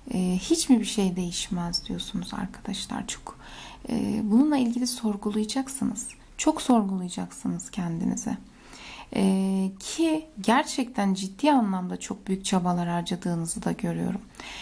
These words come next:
Ee, karşılığını almak istiyorsunuz illaki. Ya kıymetim bilinsin bu noktadan sonra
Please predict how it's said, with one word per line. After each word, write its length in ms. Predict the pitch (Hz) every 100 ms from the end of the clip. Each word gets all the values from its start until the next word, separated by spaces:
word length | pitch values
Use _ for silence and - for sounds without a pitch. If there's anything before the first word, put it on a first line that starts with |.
| - -
Ee, 220 | - - -
karşılığını 640 | 262 269 311 320 359 392
almak 280 | 247 202 -
istiyorsunuz 600 | - 196 190 190 185 -
illaki. 760 | 208 196 190 185 - 302 349 202
Ya 160 | 233 294
kıymetim 600 | 277 269 294 285 415 359
bilinsin 600 | 220 190 185 - 392 285
bu 100 | 208
noktadan 580 | 196 - 196 190 180 180
sonra 600 | - 190 180 202 294